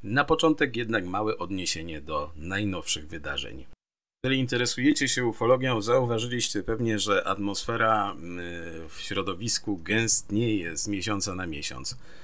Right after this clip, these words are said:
i z tygodnia na tydzień. E, wiosną swoje konferencje na temat ufo zorganizowały agencja nasa oraz biuro aaro, które, jak przypomnę, jest takim oficjalnym ośrodkiem zajmującym się analizą niezidentyfikowanych obiektów. Z kolei na początku czerwca w mediach pojawił się David Grush,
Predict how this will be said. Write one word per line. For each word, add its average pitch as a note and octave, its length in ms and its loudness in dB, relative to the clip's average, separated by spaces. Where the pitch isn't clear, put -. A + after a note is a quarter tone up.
i D#3 80 6
z - 60 6
tygodnia C3 420 6
na A#2 140 2
tydzień. C#2+ 380 -8
E, F2+ 1160 -8
wiosną C#3+ 440 4
swoje B2 340 2
konferencje A#2+ 600 -2
na A#2 100 0
temat G2+ 300 -2
ufo A2+ 340 -2
zorganizowały G2+ 1000 -2
agencja F#2+ 480 -2
nasa G#2 380 0
oraz E2 300 -6
biuro F#2 360 -4
aaro, E2 560 -2
które, G2+ 220 -6
jak G2 140 -4
przypomnę, G#2+ 480 -2
jest G#2+ 200 0
takim F#2+ 340 -4
oficjalnym G#2+ 640 -2
ośrodkiem G2 600 -4
zajmującym F2+ 640 -6
się E2+ 160 -6
analizą F2 480 -6
niezidentyfikowanych F2 960 -10
obiektów. E2+ 520 -8
Z - 80 0
kolei A2 320 2
na A2 120 0
początku A#2 480 -4
czerwca A#2 480 -2
w F#2 60 -6
mediach G2+ 320 -2
pojawił G2 400 -4
się E2+ 160 -6
David F2+ 420 -6
Grush, D2+ 420 -2